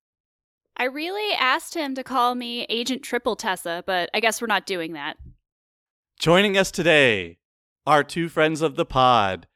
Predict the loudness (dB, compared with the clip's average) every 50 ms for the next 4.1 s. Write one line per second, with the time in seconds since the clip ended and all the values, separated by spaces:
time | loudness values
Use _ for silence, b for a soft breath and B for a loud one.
0 | _ _ _ _ -2 0 2 2 2 0 -2 _ _ _ _ _ _ 0 2 4
1 | 4 4 4 2 0 0 2 2 2 2 2 2 2 2 2 0 -2 -2 -2 0
2 | 0 0 2 0 0 0 2 2 4 4 4 2 2 0 0 2 4 4 4 4
3 | 4 4 2 4 4 4 4 4 4 2 4 6 6 6 6 6 4 0 -6 -16
4 | -18